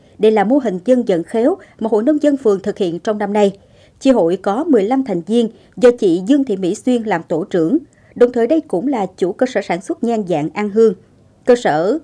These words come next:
hiện giải quyết việc làm cho sáu lao động, thu nhập từ một trăm tám mươi ngàn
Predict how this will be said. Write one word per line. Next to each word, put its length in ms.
hiện 340
giải 140
quyết 220
việc 180
làm 180
cho 160
sáu 240
lao 140
động, 240
thu 120
nhập 220
từ 120
một 200
trăm 140
tám 220
mươi 100
ngàn 280